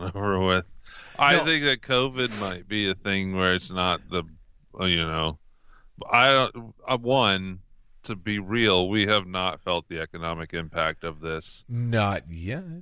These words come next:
Speaker 2: <laughs>
Speaker 1: As, you know,
Speaker 2: Yeah.
Speaker 1: um, that's coming next, next year for
Speaker 2: Probably.
Speaker 1: sure.
Speaker 2: Probably.
Speaker 1: Um, apparently, so, so there's apparently a,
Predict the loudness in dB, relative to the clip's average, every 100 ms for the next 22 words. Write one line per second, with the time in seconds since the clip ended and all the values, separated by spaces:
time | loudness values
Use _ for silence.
0 | -8 -4 0 0 0 -4 -4 0 0 2
1 | 2 2 0 -2 -18 -20 -20 -20 -20 -20
2 | -20 -12 -4 2 2 2 0 -4 -16 -20
3 | -20 -20 -20 -8 0 0 -2 -8 -6 -6
4 | -10 -12 -12 -12 -16 -20 _ -18 -10 -10
5 | -10 -12 -8 -4 -6 -8 -20 -20 -20 _
6 | -4 2 4 4 4 2 -2 -12 -14 0
7 | 2 4 2 0 -8 -16 -20 -20 -20 -6
8 | 0 4 4 2 -2 -10 -18 _ -20 _
9 | _ _ _ -8 -6 0 0 0 -4 -6
10 | -6 -6 -6 -2 0 2 0 -4 -4 0
11 | 0 0 -2 2 2 0 -4